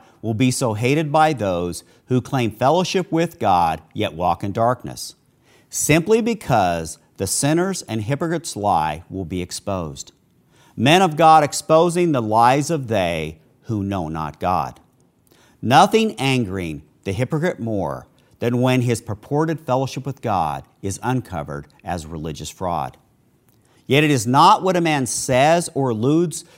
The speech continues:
to himself being, which indicates fellowship with the Father. Rather, it is how he lives.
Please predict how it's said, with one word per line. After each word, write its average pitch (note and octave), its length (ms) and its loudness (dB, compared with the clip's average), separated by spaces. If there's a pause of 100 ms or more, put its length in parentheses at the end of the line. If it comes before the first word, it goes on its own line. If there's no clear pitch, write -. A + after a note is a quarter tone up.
(100)
to C3+ 120 -2
himself C3+ 480 2
being, E2 420 -6 (380)
which A#2 240 -4
indicates B2 540 0
fellowship G#2 480 -2
with F#2 80 -6
the E2+ 80 -12
Father. D#2+ 560 -4 (420)
Rather, D#3 480 6
it D3 80 2
is C3+ 140 2
how B2 320 0
he A#2+ 80 -2
lives. F2+ 600 -8